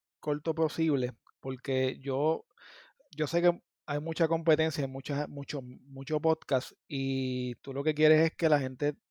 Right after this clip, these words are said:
te escuche, y obviamente m-, mi tema, pues, como es un tema que es un evento que ocurrió, pues, yo lo trato de compactar, además de que para mí la edición, eh, eh, es un poquito complicada, porque yo estoy empezando en esto, y,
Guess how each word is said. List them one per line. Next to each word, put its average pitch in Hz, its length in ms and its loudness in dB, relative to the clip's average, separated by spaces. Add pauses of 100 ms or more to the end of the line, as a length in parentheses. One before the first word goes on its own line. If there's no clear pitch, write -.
te - 80 -6
escuche, 156 720 -6
y 135 260 -2
obviamente 160 440 2
m-, 139 180 -6 (580)
mi 143 220 -8
tema, 160 340 2
pues, 127 180 -2
como 123 220 -10
es 131 80 -6
un 151 140 -10
tema 160 420 -2 (800)
que 131 300 2
es 131 60 -2
un 165 260 -8
evento 165 320 2
que 165 80 2
ocurrió, 175 440 4
pues, 139 160 0
yo 131 140 -2
lo 143 80 0
trato 156 300 2
de 160 80 4
compactar, 165 640 0 (200)
además 131 420 -4
de 156 120 2
que 165 140 2 (1000)
para 123 320 -2
mí 123 140 -8
la 147 120 4
edición, 156 640 -2
eh, 143 200 -4
eh, 139 280 -8
es 143 120 -10
un 139 140 -12
poquito 151 340 0
complicada, 151 520 2
porque 127 180 -4
yo 120 40 -6
estoy 143 200 -10
empezando 147 480 -6
en 139 100 -8
esto, 143 540 -4
y, 123 640 -8